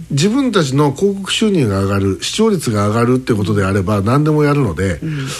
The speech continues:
Speaker 1: そういったことで考えると、なんかそっちの、今、今の状態だったら視聴率落ちていくばっかなんですよ。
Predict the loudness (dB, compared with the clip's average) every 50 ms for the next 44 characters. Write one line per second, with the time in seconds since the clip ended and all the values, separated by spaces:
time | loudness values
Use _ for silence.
0 | -12 -12 -4 0 2 2 2 0 -2 -2 -2 -2 -2 0 0 0 0 0 0 2
1 | 2 2 2 0 0 -2 0 2 2 2 0 -4 -8 -18 -20 -20 -18 -12 -6 -2
2 | -2 0 0 0 0 0 0 0 -2 -4 -4 -6 -4 -2 -2 -2 -2 -2 -2 -2
3 | 0 0 2 2 2 4 2 2 2 2 2 2 2 2 2 2 2 0 0 0
4 | 0 0 -2 0 0 0 0 0 0 0 0 0 0 0 0 -2 -2 0 0 0
5 | 0 0 -2 -6 -10 -14